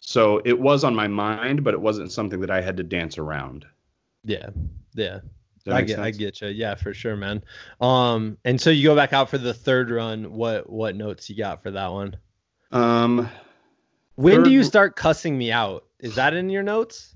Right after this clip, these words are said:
Speaker 1: I think it's run three. I think it's this one.
Speaker 2: All right.
Speaker 1: Um, four point eight eight miles. I went out at ten ten. And for anybody doing the math, my last mile of each of these is pretty well,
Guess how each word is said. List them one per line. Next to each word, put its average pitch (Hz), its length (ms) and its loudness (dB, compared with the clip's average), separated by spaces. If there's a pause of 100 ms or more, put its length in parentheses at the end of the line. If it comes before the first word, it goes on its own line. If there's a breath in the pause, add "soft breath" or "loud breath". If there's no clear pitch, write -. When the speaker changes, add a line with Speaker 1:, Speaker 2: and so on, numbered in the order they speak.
(140)
Speaker 1:
I 110 140 -2
think 127 320 -4
it's - 180 -6
run 101 260 -2
three. 82 540 -6
I 92 60 -10
think 107 180 -4
it's 98 140 -10
this 73 240 -8
one. - 160 -14 (420)
Speaker 2:
All 107 80 -20
right. 95 680 -20 (160)
Speaker 1:
Um, 110 540 0
four 135 320 4
point 147 280 4
eight 139 200 2
eight 120 240 -2
miles. 110 600 -4 (560 soft breath)
I 113 160 -2
went 123 200 2
out 120 140 2
at - 160 -2
ten 120 320 -2
ten. 117 580 -2 (220)
And 135 140 0
for 175 80 2
anybody 180 280 4
doing 120 200 2
the 98 60 -2
math, 98 280 0
my 143 100 2
last 160 320 0
mile 113 460 0
of 101 140 -2
each 107 200 -4
of 120 80 -2
these 131 380 -2 (420 soft breath)
is 110 240 0
pretty 135 380 0
well, 110 640 2